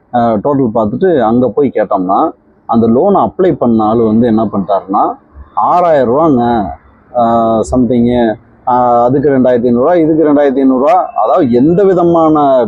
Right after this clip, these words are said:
பில் டாக்குமெண்ட்ஸும் எதுவுமே நம்மள்ட்ட கொடுக்காம, லோனு அப்ளை ஆன அந்த பி-, இது மட்டும்தான் வருது. ஆ, ஆறாயிரம் ரூபா வந்து டாக்குமெண்ட் சார்ஜ், அஞ்சு சில்லற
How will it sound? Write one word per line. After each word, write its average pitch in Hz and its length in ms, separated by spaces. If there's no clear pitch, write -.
பில் 185 500
டாக்குமெண்ட்ஸும் 139 720
எதுவுமே 147 560
நம்மள்ட்ட 127 380
கொடுக்காம, 135 560
லோனு 160 500
அப்ளை 160 240
ஆன 139 220
அந்த 113 160
பி-, 117 260
இது 113 140
மட்டும்தான் 143 420
வருது. 117 400
ஆ, 110 380
ஆறாயிரம் 139 580
ரூபா 160 180
வந்து 127 280
டாக்குமெண்ட் 127 400
சார்ஜ், 101 360
அஞ்சு 113 540
சில்லற 110 260